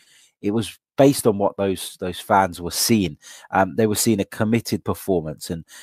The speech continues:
the man you can see on your screen, David Luiz, I thought w-, was particularly good. We're gonna come on to, uh, player sort of, uh, ratings a little bit later on, um, o-, on this episode. But,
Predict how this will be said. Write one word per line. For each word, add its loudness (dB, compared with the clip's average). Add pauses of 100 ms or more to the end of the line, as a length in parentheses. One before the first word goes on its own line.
(120)
the -2
man 6
you -2
can -4
see 0
on -4
your -8
screen, 0 (100)
David 4
Luiz, 4
I 0
thought -8
w-, -8
was -10
particularly -2
good. -6
We're -16
gonna -2
come 4
on 2
to, -4 (520)
uh, 2
player 4
sort -2
of, -4
uh, 0
ratings 0
a -2
little 2
bit -2
later 0
on, 2 (460)
um, 2 (440)
o-, 4
on 2
this -2
episode. 2
But, 6